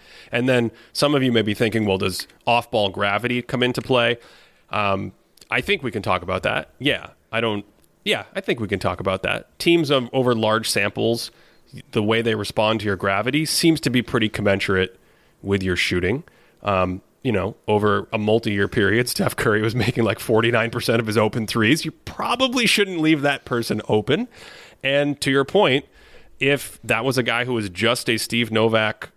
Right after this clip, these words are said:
spot-up three-point shooter and that's all he did when he came into the game, maybe a little bit like his brother, Cody, who has less of a diverse game traditionally, maybe you get a steadier diet of open spot-up threes and your percentage is a little higher.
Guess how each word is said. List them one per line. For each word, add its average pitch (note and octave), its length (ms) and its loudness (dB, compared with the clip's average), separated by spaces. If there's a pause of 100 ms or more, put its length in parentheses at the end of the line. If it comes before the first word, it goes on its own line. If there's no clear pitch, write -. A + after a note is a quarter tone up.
spot-up A2 560 0
three-point A2+ 500 0
shooter B2+ 320 2
and F#2+ 80 0
that's G2+ 180 0
all G#2 260 2
he A2 120 0
did G2+ 220 0
when G2 120 2
he G2 80 0
came G2+ 240 -4
into G2+ 180 -6
the G2 100 -8
game, A2+ 340 0 (340)
maybe C3 500 0
a - 100 -4
little G#2 280 -2
bit G2 160 -4
like G2+ 220 -8
his - 140 -14
brother, - 500 -6 (640)
Cody, F2+ 440 -2 (500)
who - 80 -8
has G2+ 160 -4
less A2 380 -2
of F#2+ 100 -6
a G2 60 -2
diverse G2 400 0
game G2+ 500 -2 (160)
traditionally, F#2 720 -2 (260)
maybe A#2 320 2
you C#3 200 2
get B2 120 2
a A2 160 -2 (240)
steadier C3+ 560 0
diet A2 460 0
of G2+ 260 -6
open A#2+ 380 2
spot-up G#2 480 0
threes C3+ 460 0
and G#2+ 180 -2
your G#2 80 -2
percentage D#3 560 0
is G2+ 100 2
a F#2+ 60 0
little F2+ 240 0
higher. G2 340 -4